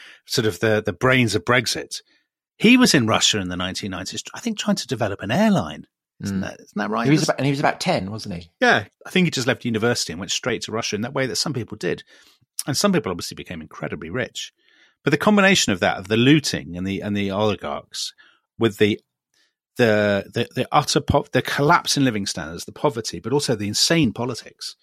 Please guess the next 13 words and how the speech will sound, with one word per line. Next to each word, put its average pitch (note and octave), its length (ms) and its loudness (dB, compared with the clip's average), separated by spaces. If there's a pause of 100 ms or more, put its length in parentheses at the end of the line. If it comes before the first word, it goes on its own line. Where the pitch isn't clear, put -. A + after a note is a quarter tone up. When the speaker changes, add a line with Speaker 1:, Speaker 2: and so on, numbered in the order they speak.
(340)
Speaker 1:
So B2 240 2
another D#3+ 220 4
thing C#3 160 0
we A#2+ 80 2
didn't A2+ 240 0
massively A#2+ 400 -2
touch - 260 -8
on E2 140 -10
was E2 100 -14
the - 80 -18
fact - 240 -8
that, - 260 -12
um, F#2 260 -10